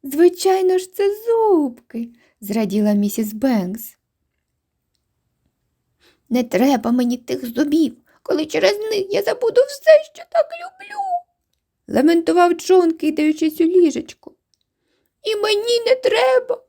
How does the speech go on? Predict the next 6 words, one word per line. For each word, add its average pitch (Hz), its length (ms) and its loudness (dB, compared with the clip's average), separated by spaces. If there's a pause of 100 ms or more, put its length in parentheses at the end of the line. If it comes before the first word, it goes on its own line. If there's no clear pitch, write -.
(300)
голосила 320 560 0
Барбара, 311 600 0
ховаючи 269 560 -2
личко 277 360 -6
в 285 60 -8
подушку. 320 720 -2